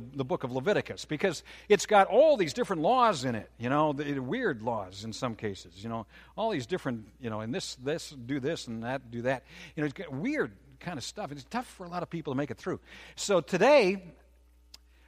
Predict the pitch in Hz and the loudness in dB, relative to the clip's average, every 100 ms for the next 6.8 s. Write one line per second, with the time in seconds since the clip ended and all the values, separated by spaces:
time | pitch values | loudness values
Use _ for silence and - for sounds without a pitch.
0 | - 147 143 139 147 156 147 269 254 240 | 2 8 10 10 8 0 2 2 4 0
1 | 240 175 160 156 - - 147 143 139 135 | 0 2 6 6 4 -6 4 8 10 10
2 | 131 123 147 135 - 214 165 165 147 135 | 8 4 -4 -6 0 0 0 0 0 0
3 | 123 190 185 180 185 135 123 139 208 - | 0 0 0 -2 -2 0 4 6 6 0
4 | - - - 190 - 196 185 - 160 160 | -20 -10 0 0 6 8 8 6 0 0
5 | - - - 294 311 247 170 - 113 101 | -2 -6 -4 -2 -2 -2 -4 0 2 4
6 | 104 101 98 - 104 110 151 269 | 2 -6 -10 -6 -2 0 2 0